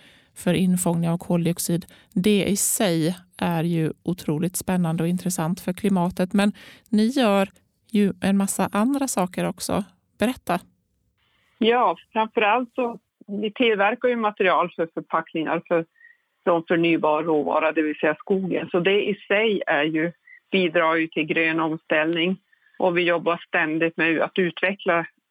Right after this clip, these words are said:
Speaker 2: det, förpackningslösningar för att göra dem ännu bättre. Framförallt för att ersätta plast. Men om man säger som bruk och process i Karlsborg till exempel.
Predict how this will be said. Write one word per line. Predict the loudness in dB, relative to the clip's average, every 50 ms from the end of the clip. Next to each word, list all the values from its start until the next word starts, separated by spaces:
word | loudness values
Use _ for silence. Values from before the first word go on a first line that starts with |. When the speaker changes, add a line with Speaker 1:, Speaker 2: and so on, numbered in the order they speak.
| _ -14
Speaker 2:
det, | -6 -4 -4 -4 -6 -8 -14 -12
förpackningslösningar | -10 -10 -6 -4 -4 -4 -2 -4 -4 -6 -2 -2 0 0 0 -2 -4 -4 -4 -4 -4 -4 -2
för | -2
att | -2 0 0 0
göra | 0 2 0 0
dem | -2 -2 -2 0
ännu | 0 2 2 0
bättre. | 0 0 -2 -4 -6 -8 -6 -6 -6 -8 _ _ -20 -20 -20 _ _ _ _ -4
Framförallt | -4 -2 0 2 2 2 0 -2 -4
för | -6
att | -6 -4 -2 0
ersätta | 0 0 0 0 -2 -2 -2 -4 -8
plast. | -8 -4 -4 -2 -2 -4 -6 -10 _ _ -20 -20 -20 _ _ _ _ _ _ _ _ _ _ _ _ _ _ _ -4
Men | -2 0 0 0 -2 -4 -8 -14 -20 -20 -20 _ _ _ _ -20 -20 _ _ -10
om | -6 -4
man | -2 -2 0
säger | 2 2 2 2 2
som | 0 0 0 2
bruk | 2 2 2 2 2 0 0 -2
och | -2 0
process | 0 -2 0 0 0 0 0 -2 -4 _
i | -2 -2 0
Karlsborg | 0 0 0 0 0 -2 0 0 2 2 2 0 -2 -6 _ _ _ -6
till | -4 -4
exempel. | -4 -2 -2 -2 -2 -2 -2 -2 0 0 0 -2 -4